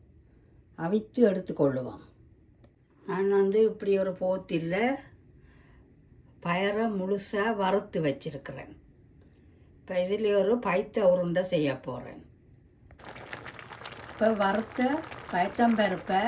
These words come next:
முப்பது நிமிஷம் அவிய விட்டுருக்கிறேன். அவிச்செடுத்து வடித்தெடுத்து கொள்ளுவோம். இப்ப அவிச்ச பயறு இப்ப ஸ்ட்ரெயின் பண்ணி வடித்து எடுத்து விட்டேன்.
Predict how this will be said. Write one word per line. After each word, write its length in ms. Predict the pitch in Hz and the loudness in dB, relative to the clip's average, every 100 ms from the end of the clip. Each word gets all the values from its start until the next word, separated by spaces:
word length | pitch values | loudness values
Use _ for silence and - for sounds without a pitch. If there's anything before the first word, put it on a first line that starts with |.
| 277 - - - - - - | -2 -6 -16 -14 -16 -16 -10
முப்பது 580 | 196 214 - - 277 233 | -4 -4 -4 2 4 4
நிமிஷம் 520 | 208 214 226 262 302 - - - - - - - - - - | 2 0 0 0 0 -2 -10 -16 -16 -14 -14 -14 -14 -16 -8
அவிய 340 | - 202 220 185 | -2 2 4 4
விட்டுருக்கிறேன். 680 | 165 - 147 143 - - - - - - - - - - - - | 2 -4 -8 -8 -10 -12 -12 -14 -14 -16 -16 -16 -16 -14 -14 -8
அவிச்செடுத்து 840 | 180 214 247 - 208 208 214 - 339 453 - - - - - - - - - - | -2 -2 -2 4 4 4 -2 -2 0 -2 -8 -14 -14 -16 -16 -16 -16 -16 -16 -12
வடித்தெடுத்து 800 | 185 180 208 254 - 240 214 - | 0 2 2 0 4 4 4 2
கொள்ளுவோம். 520 | 220 208 170 147 131 - - - - - - - - - - - - - | 4 6 4 2 0 -8 -14 -16 -16 -16 -16 -16 -16 -16 -16 -16 -16 -20
இப்ப 280 | - 233 208 | -6 2 4
அவிச்ச 460 | 202 240 247 269 | 6 4 6 6
பயறு 680 | 254 220 220 233 233 277 339 - - - - - - - - | 8 6 6 6 8 6 4 -6 -20 -20 -20 -20 -20 -20 -20
இப்ப 220 | - 233 233 | -6 0 0
ஸ்ட்ரெயின் 440 | - 226 240 262 | 0 6 6 6
பண்ணி 360 | 247 226 240 285 | 4 4 6 6
வடித்து 480 | 214 214 233 - | 6 2 0 4
எடுத்து 320 | 226 226 - 175 | 4 4 0 0
விட்டேன். 380 | 147 139 139 | 0 -4 -6